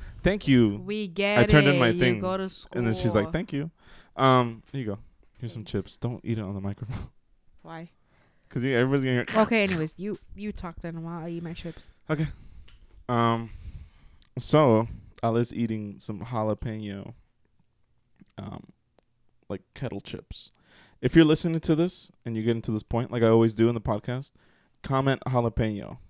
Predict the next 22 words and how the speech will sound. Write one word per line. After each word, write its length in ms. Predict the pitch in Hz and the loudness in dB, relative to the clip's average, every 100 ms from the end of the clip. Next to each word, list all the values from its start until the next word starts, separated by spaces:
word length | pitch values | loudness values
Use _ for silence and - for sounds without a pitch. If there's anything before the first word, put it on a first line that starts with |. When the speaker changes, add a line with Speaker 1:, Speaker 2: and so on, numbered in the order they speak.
| _ _ _ _ _ _ _ _ _ _ _ _ _ _ _ _ | _ _ _ _ _ _ _ _ _ _ _ _ _ _ _ _
Speaker 1:
Or 440 | 117 113 110 107 113 _ _ _ | 2 4 4 2 -4 _ _ _
put, 160 | - | 0
like, 160 | 101 117 | 2 0
an 80 | 113 | 0
em-, 180 | 110 - | -2 -6
emoji 500 | 110 110 110 113 110 | -2 0 0 0 0
of, 80 | 104 | 0
like, 260 | 98 - | -6 -8
a, 260 | - - - - _ - | -10 -10 -14 -20 _ -6
of 160 | 113 | -6
a 60 | - | -6
pepper. 420 | - - - 123 - _ - | -6 -6 -6 -12 -14 _ 0
Anyway, 280 | 143 120 107 - _ _ _ _ _ _ - | 6 6 4 -4 _ _ _ _ _ _ -4
you 80 | |
know 80 | 135 | -2
who 100 | 117 | -2
you 160 | 110 95 | 0 0
are. 160 | 95 104 - _ _ - - | -4 -6 -18 _ _ -20 -10
The 60 | - | -6
people 240 | 113 107 | -2 -2
that 160 | 101 - | -4 -4
comment 380 | 104 98 107 | -6 -4 -6